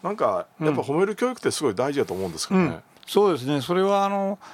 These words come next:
Speaker 2: えーと、まあ、他者を認めるというかね、
Speaker 1: うん。
Speaker 2: 自分以外の人を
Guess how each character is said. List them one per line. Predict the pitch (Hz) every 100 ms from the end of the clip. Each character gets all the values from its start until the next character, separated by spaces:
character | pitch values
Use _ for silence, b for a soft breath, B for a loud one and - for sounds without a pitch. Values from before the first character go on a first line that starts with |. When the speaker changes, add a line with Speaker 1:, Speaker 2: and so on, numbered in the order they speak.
| B B -
Speaker 2:
え | 160 165
ー |
と、 | - 156 156 156 147 147 143 135 131 127 131 - -
ま | 143 131
あ、 |
他 | - 165
者 | - 165
を | 123
認 | 127 160 175
め | 196
る | 170
と | -
い | 110
う |
か | 113
ね、 | 117 160
Speaker 1:
う |
ん。 |
Speaker 2:
自 | 139 160
分 | 147 190 196
以 | 208
外 | 208 185
の | 175 165 170 _ -
人 | - - 170
を | 160